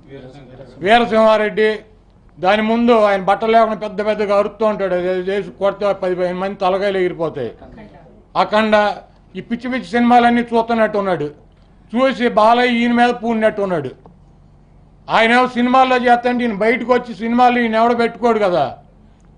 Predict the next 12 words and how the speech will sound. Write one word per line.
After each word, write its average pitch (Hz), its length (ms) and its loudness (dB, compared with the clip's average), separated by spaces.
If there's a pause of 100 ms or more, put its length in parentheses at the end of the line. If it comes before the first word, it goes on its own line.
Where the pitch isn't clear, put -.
(600)
అందుకని 233 400 2
ఈయన 247 120 2
మైకులు 233 420 2
ఎక్కడ 254 180 4
కనపడితే 247 460 0
అక్కడ 226 340 4
బాలకృష్ణ 220 600 0
సినిమాలో 220 400 -2
డైలాగులు, 185 560 -2 (540)
నేను 208 260 0
ఒంటరిగా 208 540 -2
వస్తా, 208 480 0